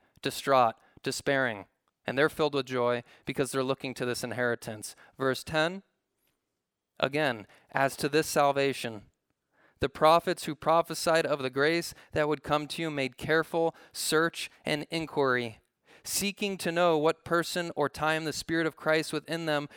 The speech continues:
was indicating as he predicted the sufferings of Christ and the glories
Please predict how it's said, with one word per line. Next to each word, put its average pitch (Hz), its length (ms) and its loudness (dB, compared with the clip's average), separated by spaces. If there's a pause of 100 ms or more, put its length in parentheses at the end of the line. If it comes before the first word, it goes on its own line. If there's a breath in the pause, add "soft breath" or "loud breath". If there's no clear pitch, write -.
was 147 180 -2
indicating 143 600 -4
as 131 160 -2
he 170 120 -8
predicted 151 560 -4
the 135 80 -4
sufferings 156 580 0
of 131 140 -10
Christ 143 420 0 (220 loud breath)
and 143 160 -2
the 131 60 -2
glories 143 600 2